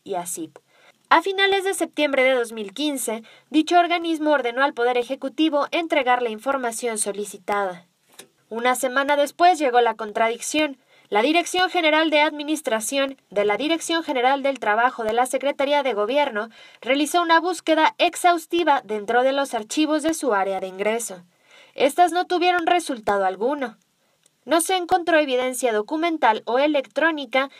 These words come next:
de que se hubieran llevado a cabo evaluaciones a algún candidato adicional a la licenciada Andrea Leticia Chávez Muñoz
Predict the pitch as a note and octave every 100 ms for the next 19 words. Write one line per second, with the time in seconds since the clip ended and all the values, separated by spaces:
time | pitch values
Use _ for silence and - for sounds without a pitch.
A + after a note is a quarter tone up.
0 | - - G#3 A#3+ E4 F4+ F4+ F#4+ F4+ E4
1 | E4+ E4 D4 C#4+ C4+ C4 B3+ D4 A#3+ A3+
2 | D4 C4+ C4 C4 - D#4 D4+ A#3+ A#3 A#3
3 | A#3 C#4 D4 D4 D4 D#4+ D4 B3 C4+ D4+
4 | D4 C#4+ E4 D#4+ C#4 A3 G3+ G3+ G#3 -
5 | A#3+ C4 C#4+ D4+ C4+ A#3+ C#4 C4+ B3 G#3+
6 | A#3+ G#3+ G#3+ A3+ D4+ D#4+ D#4